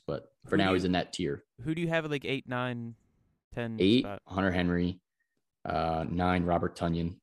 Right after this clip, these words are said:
Speaker 1: with the,
Speaker 2: Yeah,
Speaker 1: this
Speaker 2: yeah, yeah, I
Speaker 1: very
Speaker 2: yeah.
Speaker 1: favorable matchup.
Speaker 2: Yeah.
Speaker 1: Uh, and then Higbee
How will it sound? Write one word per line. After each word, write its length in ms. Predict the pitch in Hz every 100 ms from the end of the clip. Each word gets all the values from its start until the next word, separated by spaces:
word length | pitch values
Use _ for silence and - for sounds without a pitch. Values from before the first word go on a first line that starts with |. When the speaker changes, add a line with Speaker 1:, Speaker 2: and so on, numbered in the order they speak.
| -
Speaker 1:
with 320 | - 78 - - _ _ -
the, 140 | -
Speaker 2:
Yeah, 140 | 127 117
Speaker 1:
this 180 | 123
Speaker 2:
yeah, 140 | 113 -
yeah, 140 | - 165
I 20 |
Speaker 1:
very 240 | - 175
Speaker 2:
yeah. 40 | 127
Speaker 1:
favorable 320 | 90 78 78
matchup. 380 | 71 71 - 76 -
Speaker 2:
Yeah. 140 | 110 - - _ -
Speaker 1:
Uh, 380 | - 73 71 -
and 120 | - 76
then 80 |
Higbee 480 | - 87 78 80 78